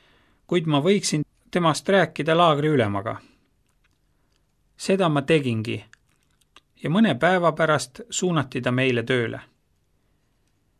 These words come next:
Beljajev oli töökas ja oskas riideid lappida. Tema seisund paranes. Sügise saabudes, kui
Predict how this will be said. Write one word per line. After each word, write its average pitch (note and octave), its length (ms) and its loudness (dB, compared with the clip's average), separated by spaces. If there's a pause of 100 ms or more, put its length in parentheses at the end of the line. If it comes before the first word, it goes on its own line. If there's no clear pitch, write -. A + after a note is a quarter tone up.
(520)
Beljajev F3 480 2
oli C#3 180 0
töökas D#3+ 680 0 (160)
ja C#3+ 120 0
oskas E3 420 -2
riideid B2+ 420 0
lappida. A#2+ 500 -2 (1000)
Tema G#3 240 2
seisund D#3+ 440 -2
paranes. A2+ 560 0 (1600)
Sügise D3 480 -2
saabudes, D3 760 -2 (160)
kui C#3+ 160 -2